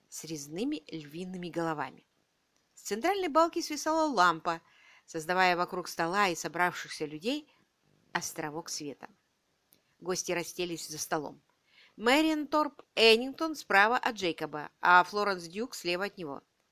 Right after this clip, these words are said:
Джеффри Тавернер за леди Мэриан, потом Джейн. Джереми напротив Джейкоба на другом конце стола. Фредди Торп Эннингтон справа от него. Дальше сидела Милдред Тавернер, а между ней и Флоренс Дюк оставалось пустое место,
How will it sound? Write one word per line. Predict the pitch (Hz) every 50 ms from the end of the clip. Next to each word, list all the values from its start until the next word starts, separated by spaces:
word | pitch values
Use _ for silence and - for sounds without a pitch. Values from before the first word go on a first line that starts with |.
| _ _ _ _ - - - - _ _
Джеффри | 190 190 247 254 254 233 262 285
Тавернер | 277 285 277 277 269 262 269 269 269 269 269 - -
за | - 190 196
леди | 202 202 233 240 240
Мэриан, | 247 226 185 170 160 160 156 156 151 160 165 _ _
потом | - 190 - 294 277 254
Джейн. | 165 147 160 156 151 147 147 151 156 _ _ _ _ _ _ _ _ -
Джереми | 156 196 202 202 202 214 220
напротив | 220 214 202 - 208 196 - 185 160
Джейкоба | 143 170 165 160 160 214 214 254 - - -
на | - 180
другом | 165 160 147 156 190 214
конце | - 190 170 - 190
стола. | 180 - - 160 147 143 139 143 - _ _ _ _ _ _ _ _ _ _
Фредди | - - 202 208 208 208 196 220 226
Торп | - - 208 202 196 - -
Эннингтон | - 202 196 190 208 226 226 277 277 277
справа | - - - 165 170 160 156 156
от | 156 - -
него. | 165 160 160 160 160 165 _ _ _ _ _ _ _ _
Дальше | - 202 196 - - 208
сидела | 170 185 175 180 185 185 175 175
Милдред | - 202 202 196 190 180 170 208 226 240 _
Тавернер, | - 247 247 240 247 240 247 254 254 247 - _ _ - - - -
а | - -
между | 208 214 214 185 196 208
ней | 208 208 202
и | 190
Флоренс | - 208 202 196 196 196 180 175
Дюк | - 285 320 -
оставалось | - - - 240 247 254 247 -
пустое | - 254 240 - - 262 262
место, | 254 254 185 151 - - 156 143